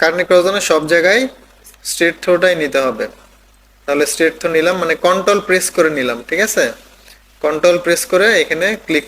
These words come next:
করে নিলাম। তাহলে এখানে পিসির আমরা ফার্স্ট ইথারনেট থেকে সুইচের এক নম্বর পোর্টে কানেক্ট করব। এখান থেকে হচ্ছে ফার্স্ট ইথারনেট জিরো, ইথারনেট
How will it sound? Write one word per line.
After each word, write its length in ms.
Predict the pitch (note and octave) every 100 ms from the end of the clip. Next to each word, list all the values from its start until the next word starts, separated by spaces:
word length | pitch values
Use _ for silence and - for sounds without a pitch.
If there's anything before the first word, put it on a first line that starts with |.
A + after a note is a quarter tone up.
| -
করে 140 | C#3+ C3
নিলাম। 200 | A#2 A2 - _ - - _ _ _ _ - - _ _ _ _ _ _ _ _ _ _ _ _ -
তাহলে 180 | D#3 F3
এখানে 200 | F3+ F#3 F#3
পিসির 280 | G3 F#3+ G3
আমরা 140 | F#3+ F#3 -
ফার্স্ট 240 | D3+ D3 -
ইথারনেট 340 | E3 F3 F3 D#3+
থেকে 220 | F3+ E3 F#3+ B3 - - _ _ _ _ _ _ _ - -
সুইচের 500 | D#3+ D#3+ D#3+ F#3+ B3+ - - - _ _ _ C#3+
এক 60 | C#3
নম্বর 200 | D#3 D#3+ D#3+
পোর্টে 180 | E3 D#3+ D3+
কানেক্ট 240 | C3+ B2+ -
করব। 160 | A#2 A2+ - _ - - _ _ _ _ _ _ _ _ _ _ _ _ _ _ - - D3+
এখান 200 | - F#3+ F#3
থেকে 160 | F#3+ F#3+
হচ্ছে 260 | F3+ - G3 G3+ G3+ -
ফার্স্ট 260 | C#3+ C#3 D#3+
ইথারনেট 320 | D3+ D#3+ D#3+ C#3+
জিরো, 180 | C#3+ E3+ G3+ D3+
ইথারনেট 320 | D#3 D#3